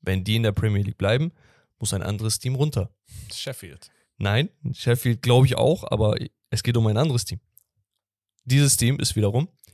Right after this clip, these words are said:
Speaker 1: Bournemouth. Die mussten nämlich absteigen und einige hochkarätige Spieler verkaufen.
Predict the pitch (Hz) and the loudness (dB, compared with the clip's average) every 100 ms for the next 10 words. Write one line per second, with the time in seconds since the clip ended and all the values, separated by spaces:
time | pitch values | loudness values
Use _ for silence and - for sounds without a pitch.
0 | _ _ _ _ _ 110 131 117 85 - | _ _ _ _ _ 4 6 6 2 -2
1 | - _ _ - _ _ _ _ _ _ | -16 _ _ -20 _ _ _ _ _ _
2 | _ - - - 147 151 135 120 113 104 | _ -20 -10 2 4 6 4 2 2 2
3 | - - - 101 113 - - - - 117 | 0 0 2 2 2 -4 -10 -10 -4 -2
4 | 151 143 127 147 175 147 123 123 120 113 | 0 0 2 2 2 2 2 0 0 0
5 | - - 107 92 110 120 131 | 0 2 2 2 2 2 2